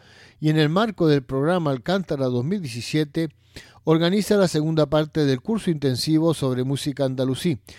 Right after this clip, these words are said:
una iniciativa del mes de Marruecos de la que se encargará el reconocido músico Amin Chachú, director del Centro Tetuán para la Investigación Musicológica y la Conservación del Patrimonio Musical,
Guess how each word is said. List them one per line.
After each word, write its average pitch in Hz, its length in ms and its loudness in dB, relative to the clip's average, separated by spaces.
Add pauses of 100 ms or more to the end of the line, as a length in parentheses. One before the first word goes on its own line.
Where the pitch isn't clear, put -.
(200)
una 147 240 0
iniciativa 160 840 0
del 131 300 -2
mes 160 220 0
de 139 120 0
Marruecos 151 580 0
de 147 80 0
la 143 100 0
que 131 140 -6
se 147 120 -4
encargará 143 560 -2
el 202 100 -2
reconocido 143 580 -2
músico 151 480 -4
Amin 143 260 -2
Chachú, 160 460 -4 (480)
director 151 720 2 (260)
del 160 220 0
Centro 156 540 0
Tetuán 139 680 -2 (760)
para 214 240 2
la 160 80 2
Investigación 135 680 -2
Musicológica 135 840 -2
y 170 80 0
la 156 160 2
Conservación 139 720 0
del 131 140 -4
Patrimonio 123 540 -4
Musical, 123 500 -2